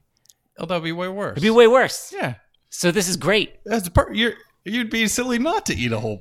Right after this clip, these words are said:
Speaker 1: bag.
Speaker 2: And then I think this is, I'm gonna, this is a hedge, but I'm gonna allow it because are they, are they, is that a whole apricot?
Speaker 1: I don't, I think so. No, 'cause they have seeds.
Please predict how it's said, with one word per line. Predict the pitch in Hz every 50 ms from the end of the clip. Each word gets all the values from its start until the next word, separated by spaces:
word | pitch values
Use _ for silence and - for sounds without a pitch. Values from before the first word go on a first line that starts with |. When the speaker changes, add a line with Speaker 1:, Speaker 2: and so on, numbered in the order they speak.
| - -
Speaker 1:
bag. | 107 98 98 101 98 98 - - - - -
Speaker 2:
And | - 147 180
then | 202 196
I | 202 185
think | - 185 175 143
this | 143 170 160 180
is, | 185 175
I'm | 170 170 165
gonna, | 165 156 156
this | 156 151 143
is | 147
a | 147 127
hedge, | - 139 127 113
but | 117
I'm | 117 120
gonna | 117 113 107
allow | 104 104 104 107 101 92
it | 90 90 - - _ _ _
because | 127 113 - 123 120 117 110 101 113 - - _ _ _ _
are | 123 151
they, | 160 185 226 240 226 - - - - - - -
are | 135 147
they, | 143 185 208 220 214 190 180 - - _ _ -
is | 139 - -
that | - 185 202 190
a | 185
whole | - - - - 160 180 185 175
apricot? | 170 151 151 - - 190 180 - - 196 208 214 208 - - _ _ _ _ _ _
Speaker 1:
I | -
don't, | - - - - 165 - -
I | 139
think | - - - - - -
so. | - - - - - - - _ _ _ _ _ - -
No, | 403 359 - 120
'cause | - - 170 165 160 -
they | - 175 185
have | 196 - 170 -
seeds. | - - 427 415 - 120 107 107 107 - -